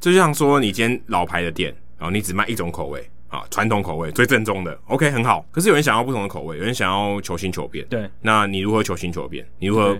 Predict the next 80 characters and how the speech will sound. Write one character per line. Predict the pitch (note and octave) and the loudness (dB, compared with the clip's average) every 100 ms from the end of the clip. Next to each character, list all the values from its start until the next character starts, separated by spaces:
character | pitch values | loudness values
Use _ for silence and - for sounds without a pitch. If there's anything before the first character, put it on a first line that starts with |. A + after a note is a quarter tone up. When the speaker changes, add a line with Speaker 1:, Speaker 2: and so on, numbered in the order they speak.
| G#2 | -2
Speaker 1:
卖 | C3+ A#2+ G2 | 2 2 0
同 | - G#2 | -6 -4
样 | A#2+ A2+ | -2 -2
的 | |
东 | G2 F#2+ | -4 -6
西， | F#2 F2 | -6 -8
Speaker 2:
对。 | F2+ | 0
Speaker 1:
不 | A3 | 4
同 | D#3+ | 6
的 | B2+ | 4
口 | - F#2+ | 4 4
味 | G#2 | 2
给 | F2+ D2 | 2 -6
别 | D2 | -8
人？ | B1 - | -10 -6
那 | B2 | 2
我 | A#2 | 2
觉 | F#2+ | 2
得 | F#2+ | -2
这 | - | 0
个 | A2+ G2+ | 0 0
是， | - G#2 F#2 - | 0 -2 -2 2
就 | D#3+ | 2
可 | |
能 | F#2+ | 2
是 | G2 | -2
电 | A2 A2 | -2 0
视 | G2+ | 0
台 | F2 D#2+ | -4 -4
没 | E2 | -4
办 | F2 | -4
法 | D2 | -4
做 | - D2+ | -8 -8
到 | C#2 C2+ | -8 -8
的。 | - | -2
第 | B2 | 2
一 | |
个， | G2 D2 - | 2 -2 -8
你， | F#2 - | -10 -10
你 | F#2+ | -10
好， | F2+ F2+ | -4 -2
你 | F#2 | 0
了 | G2 A#2+ | 2 2
不 | |
起 | A#2+ | 2
就 | G#2+ | 2
中 | G#2+ A2+ | 2 4
文 | G2 | 2
跟 | E2+ F2+ | 0 -2
英 | F#2+ | -2
文 | E2+ C#2 | -4 -6
嘛， | - | -10
Speaker 2:
嗯。 | - | -4
Speaker 1:
你 | |
可 | G#2 | -2
以 | F#2 | -2
切。 | - D#2+ D#2 - - - | -2 -6 -6 -14 -12 -4
你 | A2 | 0
想 | A2+ | 2
怎 | A#2 G2+ | 2 0
么， | A#2+ | 0
你 | |
想 | A2+ D3+ A2+ | 4 2 2
听 | B2+ | 0
中 | C3 | 2
文 | A#2+ | 2
或 | A2+ | 2
英 | A2+ A2 | 2 0
文， | F#2 F#2+ | -2 -2
让 | G#2 | -2
你 | E2+ | -2
切。 | - D#2+ F2+ | -4 -4 0
能 | C3 | 2
听 | C#3 D3+ | 6 6
第 | D#3 | 6
二 | C3 | 4
个 | |
频 | G#2+ E2+ | 4 -2
道 | F2+ F2 | 0 0
吗？ | D2+ | 0